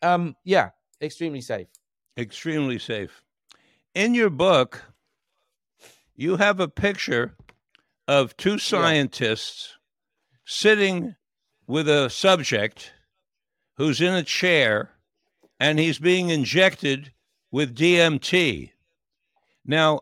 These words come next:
Speaker 2: that subject looks very suspiciously like, uh, Doctor Ben Sessa.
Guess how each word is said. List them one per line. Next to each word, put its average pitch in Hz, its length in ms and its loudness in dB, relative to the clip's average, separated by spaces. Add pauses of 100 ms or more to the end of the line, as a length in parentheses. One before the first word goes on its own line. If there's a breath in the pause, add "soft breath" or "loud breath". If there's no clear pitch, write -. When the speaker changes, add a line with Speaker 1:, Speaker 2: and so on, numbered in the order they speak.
Speaker 2:
that 185 260 2
subject 196 800 0 (420)
looks 170 320 0
very 196 300 4
suspiciously 123 1160 -2 (600)
like, 139 460 0
uh, 127 280 2
Doctor 147 420 0
Ben 160 260 2
Sessa. - 640 0